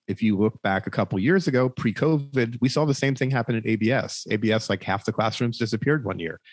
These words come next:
And that was a reaction to the economics of the show and some of the larger vendors leaving pre-covid.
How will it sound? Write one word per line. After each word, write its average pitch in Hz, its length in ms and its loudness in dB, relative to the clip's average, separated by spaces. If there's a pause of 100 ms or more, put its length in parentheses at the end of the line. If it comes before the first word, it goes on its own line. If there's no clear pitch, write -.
(220)
And 98 120 -2
that 95 180 0
was 104 140 0
a 110 60 2
reaction 95 720 -2
to - 120 -4
the 92 140 -2
economics 90 560 -6
of 95 100 -6
the 95 80 -4
show 131 460 2
and 98 120 0
some 92 220 -2
of 90 60 -6
the 90 60 -4
larger 92 300 -4
vendors 87 380 -4
leaving 98 360 -2
pre-covid. 92 680 -2